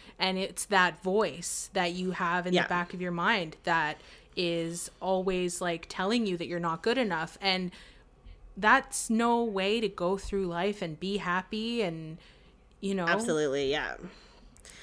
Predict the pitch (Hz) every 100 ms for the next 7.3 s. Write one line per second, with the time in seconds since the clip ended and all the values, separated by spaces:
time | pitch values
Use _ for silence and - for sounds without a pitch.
0 | - - - - 233 233 214 170 175 175
1 | 165 190 180 196 190 - 185 180 175 170
2 | 151 - - - 220 208 214 220 214 214
3 | - 226 226 190 185 180 - - - 226
4 | 285 247 208 214 190 160 202 180 175 165
5 | 165 156 165 147 147 151 147 139 131 -
6 | 143 101 160 175 170 - - 185 170 -
7 | - -